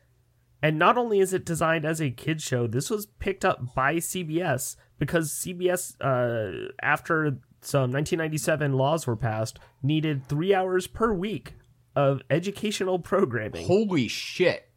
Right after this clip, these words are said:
Speaker 2: This
Speaker 1: This
Speaker 2: is
Speaker 1: is why
Speaker 2: blowing
Speaker 1: they
Speaker 2: my
Speaker 1: s-,
Speaker 2: mind.
Speaker 1: this is why they shout the moral of the story at you. Because that was one of the requirements, was that the moral of the story be clear and upfront.
Speaker 2: Oh, wow. This is like when we figured out, um, that seven, like, that A B C Family thing.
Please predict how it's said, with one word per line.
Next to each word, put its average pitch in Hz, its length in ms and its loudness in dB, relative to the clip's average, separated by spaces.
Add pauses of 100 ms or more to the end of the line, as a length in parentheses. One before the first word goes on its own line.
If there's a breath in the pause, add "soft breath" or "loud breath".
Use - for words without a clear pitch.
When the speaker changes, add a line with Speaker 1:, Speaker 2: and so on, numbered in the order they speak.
(420)
Speaker 2:
This 151 160 0
Speaker 1:
This 185 100 -6
Speaker 2:
is 254 80 0
Speaker 1:
is 254 120 -2
why 202 180 6
Speaker 2:
blowing - 200 6
Speaker 1:
they 156 40 4
Speaker 2:
my 165 120 6
Speaker 1:
s-, 196 60 0
Speaker 2:
mind. 123 480 2 (220)
Speaker 1:
this 180 280 4
is 247 160 0
why 214 100 6
they 196 140 4
shout - 540 0
the 175 60 0
moral 170 460 2
of 151 80 -2
the 131 100 -2
story 147 460 0
at 104 240 -6
you. - 220 -8 (760 loud breath)
Because 143 280 2
that 190 180 6
was 202 160 0
one 190 100 2
of 185 60 -2
the 170 80 0
requirements, 180 560 2
was 135 120 0
that 135 100 -2
the 139 80 2
moral 165 340 2
of 190 60 -2
the 208 80 -2
story 196 260 0
be 147 220 -2
clear 170 400 2
and 156 140 0
upfront. 135 600 -4 (420)
Speaker 2:
Oh, 170 140 -6
wow. 160 220 0
This 180 180 -4
is 294 160 -8
like 262 180 4
when 208 140 2
we 170 100 0
figured 185 320 -2
out, 156 280 6
um, 131 460 2 (720)
that 147 200 2
seven, 180 480 2
like, 160 300 4
that 151 240 6
A 147 80 4
B 147 140 -4
C 160 200 -4
Family 147 480 4
thing. 104 480 -4